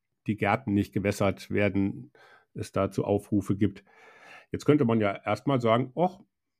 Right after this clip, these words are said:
Wasserknappheit, dann ist das weniger und dann verdient man irgendwie auch weniger“, aber es kostet ja auch gleichzeitig. Was sind denn die Herausforderungen, die das Thema Wasserknappheit, jenseits dessen, dass es für den Kunden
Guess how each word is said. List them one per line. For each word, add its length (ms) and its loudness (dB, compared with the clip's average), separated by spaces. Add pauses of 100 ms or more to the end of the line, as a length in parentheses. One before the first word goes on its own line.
Wasserknappheit, 760 0
dann 100 -4
ist 200 -8
das 180 -10
weniger 400 2
und 120 -4
dann 120 -2
verdient 400 -2
man 160 -4
irgendwie 300 -2
auch 180 -6
weniger“, 540 -2
aber 240 -2 (140)
es 180 -14
kostet 360 -4
ja 120 -4
auch 140 -10
gleichzeitig. 580 -8
Was 160 -2
sind 160 -2
denn 160 2
die 260 -4 (100)
Herausforderungen, 920 0 (480)
die 280 0 (520)
das 160 -6
Thema 300 2
Wasserknappheit, 840 0 (520)
jenseits 400 2
dessen, 260 0
dass 100 -2
es 120 -6
für 160 -4
den 360 -4 (100)
Kunden 720 2